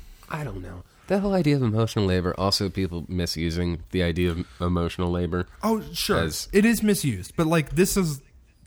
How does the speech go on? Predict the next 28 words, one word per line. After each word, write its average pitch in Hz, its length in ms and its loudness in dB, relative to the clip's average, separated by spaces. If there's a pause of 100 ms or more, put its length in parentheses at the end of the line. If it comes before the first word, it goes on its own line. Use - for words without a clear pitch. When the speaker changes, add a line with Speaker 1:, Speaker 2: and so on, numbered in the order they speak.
Speaker 2:
in 170 140 6
this 175 180 2
case, 165 260 -2
it, 131 140 -6 (380)
like, 131 180 -6 (520)
the 135 160 2
term 160 360 0
was 175 160 2
misused, 185 520 0
but, 156 120 0
like, 131 240 0
the, 123 220 0 (100)
the 123 180 -2
thing 127 380 0
is, 95 220 -8
the, 120 200 -4
like, 117 340 -4 (1600)
actual 185 360 4
argument, 135 500 2
the 120 100 0
discussion 127 580 -2
that 113 100 -2
was 107 120 -4
being 110 240 -2
made 104 260 -2
was, 104 160 -6
like, 98 180 -8
legitimate. 87 520 -12